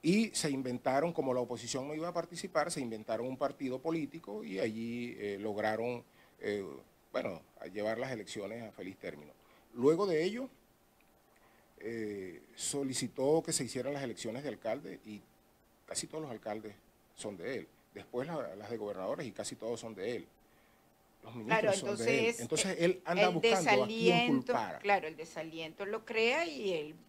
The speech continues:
Speaker 1: Claro,
Speaker 2: busca la
Speaker 1: busca,
Speaker 2: manera de
Speaker 1: pero ya a
Speaker 2: mantenerse.
Speaker 1: estas alturas, eh, no puede convencer a nadie y entonces a la opinión pública internacional les hace ver,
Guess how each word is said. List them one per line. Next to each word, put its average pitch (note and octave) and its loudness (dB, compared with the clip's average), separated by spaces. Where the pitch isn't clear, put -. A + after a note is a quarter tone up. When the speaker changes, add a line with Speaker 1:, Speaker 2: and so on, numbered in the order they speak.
Speaker 1:
Claro, E3 -6
Speaker 2:
busca D#3 -6
la A#2 0
Speaker 1:
busca, C3+ -2
Speaker 2:
manera D3 -4
de D#3+ -6
Speaker 1:
pero C3+ 6
ya F3 4
a - 8
Speaker 2:
mantenerse. F#3+ 4
Speaker 1:
estas F#3+ 0
alturas, E3+ -2
eh, A2+ -14
no B2 4
puede D3+ 2
convencer G#2+ -6
a A#2+ 0
nadie G#2+ -4
y A2+ -6
entonces G#2+ -6
a G#2+ -8
la G#2+ -6
opinión C#3 0
pública D3 0
internacional C3+ -4
les G2+ -10
hace G#2+ -4
ver, B2+ 0